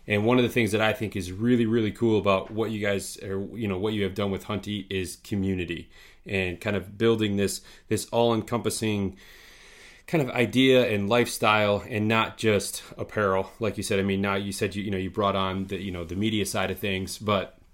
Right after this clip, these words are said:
one of the things that I, I've seen that you guys have, have really kind of amped up over the past, uh, or maybe you s-, kind of started it, well, no, let me think back, maybe late last year,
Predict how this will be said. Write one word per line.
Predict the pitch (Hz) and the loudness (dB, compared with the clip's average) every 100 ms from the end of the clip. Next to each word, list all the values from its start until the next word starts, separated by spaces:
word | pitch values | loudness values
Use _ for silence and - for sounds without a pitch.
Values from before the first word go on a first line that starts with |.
| _ _ _ _ - | _ _ _ _ -2
one | 120 120 | 2 4
of | |
the | 107 | 4
things | 120 101 | 2 2
that | 104 | 4
I, | 101 98 - - | 4 2 -4 -4
I've | 104 98 | -4 -4
seen | - 117 | 0 0
that | 104 | 0
you | 104 | 0
guys | 101 98 | 0 0
have, | 104 95 90 | 0 -2 -2
have | - 101 95 | -6 -6 -2
really | 104 104 101 | 0 2 0
kind | 95 107 | -2 -4
of | 90 | -6
amped | 120 101 95 | -4 -4 -2
up | 107 95 | -4 -4
over | 95 92 | -4 -4
the | |
past, | 90 104 95 - - - - - - - - - - | -4 -4 -4 -4 -10 -20 -20 -20 -20 -20 -20 -20 -18
uh, | - 131 131 127 135 131 127 - | -12 -10 -6 -4 0 0 -2 -4
or | 117 | 0
maybe | 113 143 151 | 4 4 2
you | 120 | -2
s-, | - | -2
kind | - 127 | -2 0
of | 117 | 0
started | - 117 107 104 | 4 4 4 2
it, | 107 - - - _ | 0 0 -10 -12 _
well, | 127 131 127 - | 0 2 0 -2
no, | 117 110 | -4 -2
let | 107 | -2
me | |
think | 101 95 | -4 -6
back, | 98 90 90 - - _ - | -4 -4 -6 -16 -20 _ -4
maybe | 107 107 110 101 | -2 0 0 -2
late | 92 98 107 113 104 | -4 -2 0 -2 -2
last | 98 95 - - | -2 -2 -4 -6
year, | 98 92 87 | -4 -2 -4